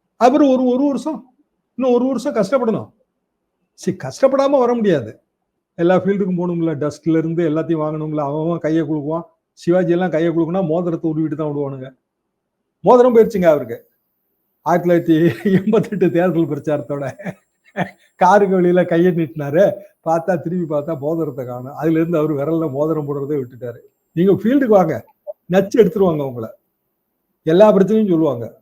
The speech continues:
எல்லா ஒரு சாலை வசதி சரியில்லை இருந்து கக்கூஸ் அடைச்ச வரைக்கும் எல்லா பிரச்சனையும் உங்கள்கிட்ட சொல்லுவாங்க. போதும் போதும்னு ஆயிரும். இப்ப நீங்க பாதுகாப்பு வளையத்துக்குள்ள இருக்கீங்க. நான் அண்ணாமலையே ஸ்பெசிஃபிக்கா சொல்றேன், எல்லா தலைவர்களுக்கும் சேர்த்துதாங்க இது. அப்ப தொண்டனா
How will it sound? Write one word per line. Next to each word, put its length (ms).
எல்லா 540
ஒரு 140
சாலை 340
வசதி 260
சரியில்லை 460
இருந்து 200
கக்கூஸ் 400
அடைச்ச 200
வரைக்கும் 300
எல்லா 200
பிரச்சனையும் 340
உங்கள்கிட்ட 240
சொல்லுவாங்க. 440
போதும் 360
போதும்னு 220
ஆயிரும். 320
இப்ப 180
நீங்க 180
பாதுகாப்பு 600
வளையத்துக்குள்ள 360
இருக்கீங்க. 440
நான் 120
அண்ணாமலையே 380
ஸ்பெசிஃபிக்கா 460
சொல்றேன், 320
எல்லா 240
தலைவர்களுக்கும் 540
சேர்த்துதாங்க 520
இது. 200
அப்ப 320
தொண்டனா 420